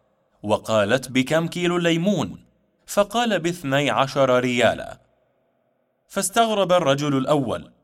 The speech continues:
فأشار له صاحب المحل أن انتظر، ففهم الرجل. فرحت المرأة وأخذت الفاكهة، وقالت: "اليوم يأكل أبنائي الموز."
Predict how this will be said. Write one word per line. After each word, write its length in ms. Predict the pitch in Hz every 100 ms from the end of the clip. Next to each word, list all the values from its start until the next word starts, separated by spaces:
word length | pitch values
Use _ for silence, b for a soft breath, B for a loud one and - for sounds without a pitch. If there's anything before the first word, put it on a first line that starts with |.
| _ _ _
فأشار 760 | - 139 117 110 110 110 139 170
له 360 | 143 107 135
صاحب 520 | 160 117 - 127 117 123
المحل 460 | 135 135 180 170
أن 300 | 180 175 175
انتظر، 680 | 175 170 202 208 190 180 165 - _
ففهم 580 | - 190 147 107 110 110
الرجل. 560 | 151 143 107 73 64 - _ _ _ _ _ _ _
فرحت 540 | - 262 226 - 156 160
المرأة 460 | 120 143 165 156 147
وأخذت 680 | 135 135 135 131 120 120
الفاكهة، 720 | 123 107 143 139 101 87 73 - _ _ _ _
وقالت: 760 | 104 90 - 123 110 147 - - _ _ _ 190
"اليوم 380 | 202 262 214
يأكل 520 | 143 160 - 165 156 156
أبنائي 420 | 147 113 113 147
الموز." 500 | 160 214 233 123 -